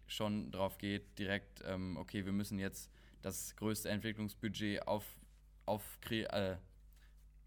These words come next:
dann ist klar, dass es da jetzt nicht so ist, dass, äh, die jetzt sagen, „Okay, wir müssen jetzt so und so viel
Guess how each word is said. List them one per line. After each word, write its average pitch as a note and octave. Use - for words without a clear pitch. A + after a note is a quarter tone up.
dann G#2
ist G#2+
klar, A2
dass G#2+
es F#2+
da G2+
jetzt G2+
nicht A2
so G2+
ist, G#2
dass, -
äh, F#2
die F2+
jetzt F#2+
sagen, F#2
„Okay, F#2
wir G#2
müssen G#2
jetzt G2
so G#2+
und G2+
so G#2
viel G2